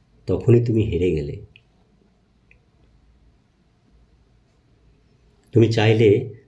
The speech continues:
আজই শুরু করতে পারো নিজেকে উন্নত করার যাত্রা। তোমার এই যাত্রায় কোনো কষ্টদাতা থাকবে না, থাকবে কেবল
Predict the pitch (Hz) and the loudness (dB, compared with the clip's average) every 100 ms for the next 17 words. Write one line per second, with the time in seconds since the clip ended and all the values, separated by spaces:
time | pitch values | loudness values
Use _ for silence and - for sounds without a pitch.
0 | _ 95 98 110 110 107 98 95 85 92 | _ -6 -4 -2 -4 -4 -2 -2 -4 -8
1 | 95 82 80 80 _ _ _ _ _ _ | -10 -10 -12 -18 _ _ _ _ _ _
2 | _ _ _ _ _ _ _ _ _ 110 | _ _ _ _ _ _ _ _ _ 0
3 | 110 123 123 117 123 120 117 107 95 - | 2 4 2 2 2 0 -4 -4 -4 -8
4 | 85 - 85 - - _ _ _ _ _ | -14 -14 -18 -18 -20 _ _ _ _ _
5 | _ _ _ _ _ _ _ _ _ _ | _ _ _ _ _ _ _ _ _ _
6 | _ _ _ _ 92 95 95 92 90 - | _ _ _ _ -2 0 2 0 -4 -4
7 | 107 107 127 - - _ _ _ - 110 | 2 4 2 0 -16 _ _ _ 0 0
8 | 113 110 110 - 123 123 117 117 113 98 | 2 -2 0 0 2 2 0 -2 0 0
9 | 87 76 78 - _ _ _ _ _ _ | 0 -6 -12 -20 _ _ _ _ _ _
10 | _ _ _ _ - 95 95 107 107 92 | _ _ _ _ -10 -4 -2 0 0 0
11 | 85 110 | 0 -4